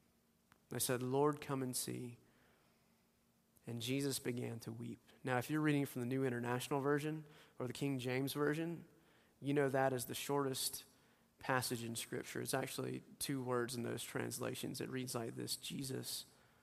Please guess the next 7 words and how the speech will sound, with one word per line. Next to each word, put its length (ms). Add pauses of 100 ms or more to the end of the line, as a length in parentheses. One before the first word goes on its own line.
(340)
wept." 460 (1200)
Jesus 760 (1400)
wept. 520 (1400)
So 140
the 120
Jews 340
said, 460